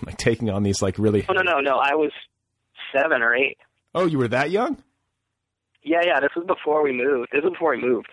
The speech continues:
Speaker 2: Um,
Speaker 1: Oh my God!
Speaker 2: so
Speaker 1: I was
Speaker 2: yeah,
Speaker 1: th-,
Speaker 2: I
Speaker 1: I was
Speaker 2: was,
Speaker 1: thinking
Speaker 2: I
Speaker 1: you
Speaker 2: was
Speaker 1: were
Speaker 2: really
Speaker 1: like a,
Speaker 2: little.
Speaker 1: a teenager being loosed into a high school library. You were eight years old in a high school library doing research,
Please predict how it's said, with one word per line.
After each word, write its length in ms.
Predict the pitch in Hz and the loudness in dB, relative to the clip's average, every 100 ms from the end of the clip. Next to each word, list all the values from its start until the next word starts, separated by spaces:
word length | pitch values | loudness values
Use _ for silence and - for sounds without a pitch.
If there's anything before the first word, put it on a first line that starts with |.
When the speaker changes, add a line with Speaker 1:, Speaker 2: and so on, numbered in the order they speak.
| - | -2
Speaker 2:
Um, 460 | 120 117 110 117 - _ - 190 | 0 0 -4 -12 -20 _ -8 -2
Speaker 1:
Oh 80 | |
my 140 | 254 113 | 0 0
God! 240 | 156 156 | 0 0
Speaker 2:
so 20 | |
Speaker 1:
I 40 | 139 | 0
was 80 | 131 | 0
Speaker 2:
yeah, 60 | 117 | 0
Speaker 1:
th-, 100 | 123 | 0
Speaker 2:
I 40 | |
Speaker 1:
I 20 | |
was 40 | 180 | 0
Speaker 2:
was, 100 | 190 | -2
Speaker 1:
thinking 240 | 185 131 | -2 -2
Speaker 2:
I 20 | 123 | 0
Speaker 1:
you 40 | |
Speaker 2:
was 100 | 151 | 0
Speaker 1:
were 60 | 147 | 0
Speaker 2:
really 60 | 117 | 0
Speaker 1:
like 20 | 113 | -4
a, 40 | |
Speaker 2:
little. 180 | - 127 | -4 -8
Speaker 1:
a 40 | |
teenager 600 | - - 160 160 107 104 | -6 -4 -2 0 -2 -2
being 280 | 95 107 101 | -2 -2 -2
loosed 340 | 98 107 - 113 | 0 0 0 -2
into 220 | 101 101 | 2 2
a 40 | |
high 140 | 101 95 | 0 -4
school 220 | - 98 | -2 -2
library. 360 | 98 95 92 95 | 0 -2 -2 0
You 100 | 113 | 0
were 100 | - | 2
eight 200 | 135 147 | 0 2
years 240 | 160 117 | 2 4
old 200 | 117 127 | 4 4
in 80 | 131 | 0
a 40 | |
high 160 | 113 123 | 0 -2
school 260 | - 143 117 | -2 -2 0
library 460 | 104 113 127 127 | 0 2 0 0
doing 200 | 120 107 | 0 -2
research, 560 | 90 101 - 170 - | -2 -6 -6 -8 -10